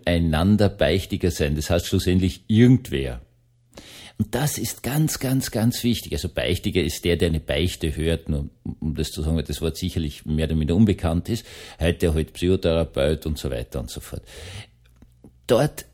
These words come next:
geht's darum, dass du dich anvertraust. Und wenn es schlechter es dir geht,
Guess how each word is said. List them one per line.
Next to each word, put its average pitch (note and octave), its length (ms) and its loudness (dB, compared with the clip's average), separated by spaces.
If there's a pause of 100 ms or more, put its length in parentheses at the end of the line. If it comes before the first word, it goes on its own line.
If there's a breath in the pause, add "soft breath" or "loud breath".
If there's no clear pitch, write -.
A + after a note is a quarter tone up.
(120)
geht's - 360 0
darum, F#2+ 420 4
dass - 280 -2
du C3 220 0
dich - 480 -4
anvertraust. D#2 1000 0
Und D#2 140 -2
wenn D2+ 160 -2
es C#2 160 -8
schlechter - 640 0
es - 180 -4
dir F#2+ 120 0
geht, - 560 -4